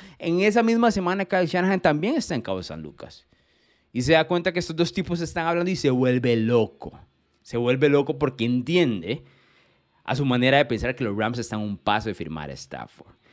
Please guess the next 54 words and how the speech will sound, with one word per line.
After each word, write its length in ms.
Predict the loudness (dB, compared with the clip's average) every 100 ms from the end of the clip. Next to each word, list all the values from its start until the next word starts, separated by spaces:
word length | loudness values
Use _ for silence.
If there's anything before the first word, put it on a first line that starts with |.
| -16 0
Y 140 | 2
él 80 | 4
ni 80 | 2
siquiera 280 | 0 0
sabía 240 | 2 2 0
que 100 | -2
Stafford 420 | -2 -4 -2 -6
estaba 340 | -6 -4 -4
dentro 200 | -4 -6
de 20 | -8
las 100 | -8
posibilidades 420 | -6 -4 -4 -4
de 120 | -2
cambio, 500 | -2 -2 -2 -4 -10 _ _ _ _ _
porque 160 | -6 -2
nadie 240 | 2 2
fue 100 | 2
a 40 | 0
tocar 200 | 0 0
la 140 | 0
puerta 240 | -2 -2 -4
de 60 |
Detroit. 420 | -6 -12 -16 -18 -20 _ _ -12
Más 320 | -10 -8 -4
que 100 | 0
los 160 | 2
Rams, 300 | 4 2 0
y 80 | -6
por 180 | -6 -6
esa 180 | -4 -4
coincidencia 640 | -2 0 0 0 2 2
que 80 | 0
estos 160 | -6 -6
dos 160 | -6
tipos 260 | -4 -6 -6
se 60 |
encontraron 460 | -4 -2 0 0 0 -8 -14
en 140 | -4 -2
el 80 | 0
mismo 220 | 2 0
hotel 200 | 0 0
en 80 | 0
Cabo 180 | -2
San 140 | -2 -4
Lucas 240 | -4 -4
durante 360 | -4 -6 -10 -12
enero 340 | -14 -16 -20 _ _ _ _ _
del 180 | -8 -4
dos 140 | -4
mil 180 | -2 -2
veintiuno, 460 | -2 -4 -6 -10 -14
por 160 | -18
cierto, 400 | -18 -20 -20 _ _
¿no? 240 | -10 -10